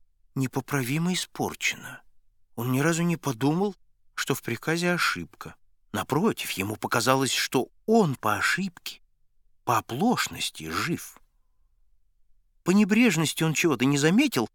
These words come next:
и не сообщил никому. Во всяком случае, он портил все фигуры развода, стоя столбиком на площади. Он даже не подумал шелохнуться. Как только кончился развод,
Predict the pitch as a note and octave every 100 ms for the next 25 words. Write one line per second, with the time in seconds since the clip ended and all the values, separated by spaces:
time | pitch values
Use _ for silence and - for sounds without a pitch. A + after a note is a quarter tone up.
0 | _ F#3 G#3 A3+ B3+ B3+ - - F3 A#2+
1 | E2+ F2+ - - F2 - - _ _ _
2 | _ G#2+ - C#3+ G3 - G#3+ - F#3+ F3+
3 | - G3 D#3+ - C3+ - D3+ - C#3 C3+
4 | C3 G#2+ G2+ F#2+ C#3+ G#3 A3 _ - -
5 | C#3 B2 - D3+ F3+ F3 F3 F3 E3+ -
6 | - - - C2+ A#1+ - _ _ - D3+
7 | D#3 F3 F3 A3 F#3+ G3 F3+ - F#3+ F3
8 | - D3 D3+ - - - - _ _ _
9 | _ _ _ _ - - - G2 - F#2
10 | G#2+ F2+ - - - E2 E2+ C#3 F3